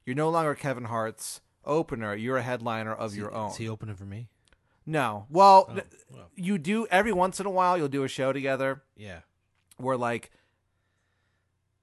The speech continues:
Speaker 1: he'll come out on stage. Like, it's your show, but he comes out on stage and riffs with you and stuff.
Speaker 2: Oh, yeah.
Speaker 1: And,
Speaker 2: Like,
Speaker 1: like,
Speaker 2: we're
Speaker 1: but you,
Speaker 2: buds.
Speaker 1: but you guys are so bad at it. Also, he has no idea you're not a robot, like, this whole time. He has no idea.
Speaker 2: Yeah,
Speaker 1: And, and
Speaker 2: well,
Speaker 1: if he
Speaker 2: I mean
Speaker 1: found out, he, he would be so sad.
Speaker 2: I mean,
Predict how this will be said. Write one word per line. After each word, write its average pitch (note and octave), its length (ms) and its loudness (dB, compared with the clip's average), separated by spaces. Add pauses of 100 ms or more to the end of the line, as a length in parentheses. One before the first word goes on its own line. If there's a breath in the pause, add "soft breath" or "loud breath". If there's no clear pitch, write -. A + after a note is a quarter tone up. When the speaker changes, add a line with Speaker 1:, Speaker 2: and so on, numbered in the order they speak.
(160)
Speaker 1:
he'll D3+ 180 -4
come D3+ 160 -6
out C#3 120 2
on B2 80 -4
stage. B2 640 -4
Like, E3+ 160 -4
it's D3 160 -6
your F#3+ 160 2
show, E3 400 0 (360 loud breath)
but D3 80 -4
he D3+ 40 0
comes D#3 220 -4
out D3 80 -2
on C#3 80 -4
stage B2+ 200 -6
and G#2 140 -10
riffs G#2 220 -6
with B2 80 -12
you A#2+ 160 -6
and A#2 100 -10
stuff. A#2 320 -6
Speaker 2:
Oh, F#2+ 140 -14
yeah. F#2+ 240 -16 (140)
Speaker 1:
And, A2+ 100 -8
Speaker 2:
Like, A2+ 100 -6
Speaker 1:
like, C#3 60 -6
Speaker 2:
we're D3+ 60 -6
Speaker 1:
but G3 60 4
you, E3 60 2
Speaker 2:
buds. A2 240 -6
Speaker 1:
but D#3 160 -4
you E3+ 60 0
guys D3 120 0
are C3+ 60 -4
so B2+ 300 -2
bad F#2+ 260 -6
at A#2 160 -2
it. C3 160 -6 (180 loud breath)
Also, F3+ 380 2
he E3 160 -4
has D#3 180 0
no C#3 280 2
idea C3 180 0
you're A#2 100 -2
not A2 160 -4
a F#2+ 40 -10
robot, F#2+ 440 -10
like, G#2 100 -14
this G2+ 80 -16
whole A2 120 -8
time. G2+ 300 -14
He A2+ 80 -10
has G#2 120 -8
no G#2 140 -8
idea. G2+ 200 -10
Speaker 2:
Yeah, A2+ 100 -6
Speaker 1:
And, - 60 -6
and G2 100 -10
Speaker 2:
well, - 60 -4
Speaker 1:
if C#3 40 -2
he C#3+ 40 -2
Speaker 2:
I - 20 -2
mean G2+ 80 -10
Speaker 1:
found C#3+ 240 -2
out, C#3 180 0
he, A#2+ 220 -10
he G#2+ 280 -10
would G2+ 180 -10 (420 soft breath)
be G#2+ 100 -12
so G#2+ 260 -6
sad. G2 440 -10
Speaker 2:
I - 40 -12
mean, G3 340 -6